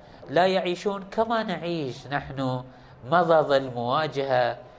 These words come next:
والألم. لاحظوا هذه الرواية الواردة في و-، توصيف الإمام زين العابدين عليه أفضل الصلاة والسلام.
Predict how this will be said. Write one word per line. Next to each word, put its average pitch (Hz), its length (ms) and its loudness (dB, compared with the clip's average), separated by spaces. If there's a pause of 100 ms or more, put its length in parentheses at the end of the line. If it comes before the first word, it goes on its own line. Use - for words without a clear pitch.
(200)
والألم. 131 680 0 (580)
لاحظوا 160 520 2
هذه 120 240 0
الرواية 113 480 4
الواردة 110 640 0 (960)
في 127 160 0
و-، 135 140 6
توصيف 135 600 2
الإمام 143 500 -4 (260)
زين 147 300 2
العابدين 127 840 2
عليه 113 420 0
أفضل 117 220 -4
الصلاة 117 420 -2
والسلام. 117 500 -2